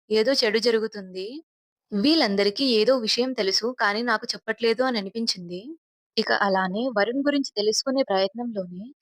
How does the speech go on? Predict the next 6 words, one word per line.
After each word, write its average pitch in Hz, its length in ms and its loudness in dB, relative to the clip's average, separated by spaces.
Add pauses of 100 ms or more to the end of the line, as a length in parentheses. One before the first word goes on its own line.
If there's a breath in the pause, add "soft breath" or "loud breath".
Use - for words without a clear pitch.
(220)
నేను 202 300 0 (460)
ఒక 220 160 0
యువకుడిని 233 560 2
పట్టుకున్నాను. 196 760 -2 (340)
ఆ 269 160 4
అబ్బాయి 190 520 0